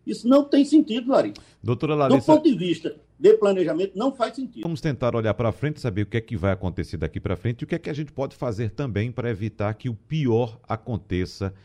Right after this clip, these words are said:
Speaker 2: já que, doutora Larissa, há quem diga que a pandemia de dois mil e vinte e dois será a falta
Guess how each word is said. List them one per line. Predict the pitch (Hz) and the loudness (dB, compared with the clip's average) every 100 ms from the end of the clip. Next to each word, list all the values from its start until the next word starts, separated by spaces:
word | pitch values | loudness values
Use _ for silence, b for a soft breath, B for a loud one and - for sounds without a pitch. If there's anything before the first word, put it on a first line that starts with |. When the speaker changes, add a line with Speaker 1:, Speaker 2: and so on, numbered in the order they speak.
| b b - | b b -10
Speaker 2:
já | 87 110 101 | -2 0 0
que, | 107 | -4
doutora | 95 95 104 98 | -4 -4 -2 -2
Larissa, | 90 90 123 113 - 65 b b b | 0 0 -2 -4 -8 -10 b b b
há | 113 117 | -4 -4
quem | - 110 | -4 -4
diga | 80 117 147 98 78 | -4 -4 -4 -2 -4
que | - 117 113 101 - b b | -6 -6 -4 -4 -8 b b
a | - | -6
pandemia | 98 - 143 117 110 107 147 143 90 | -4 0 0 0 0 0 -2 -2 -4
de | 104 | -4
dois | 98 110 82 | 0 0 0
mil | 92 139 156 | -4 -2 -2
e | 110 | -2
vinte | 87 123 113 | -2 -4 -4
e | 113 | -4
dois | 104 110 131 - - _ _ | 0 0 -2 -10 -18 _ _
será | - 123 95 104 - - | -4 -2 0 -2 -4 -10
a | 120 | -10
falta | - 113 104 110 120 | -6 -4 -4 -4 -8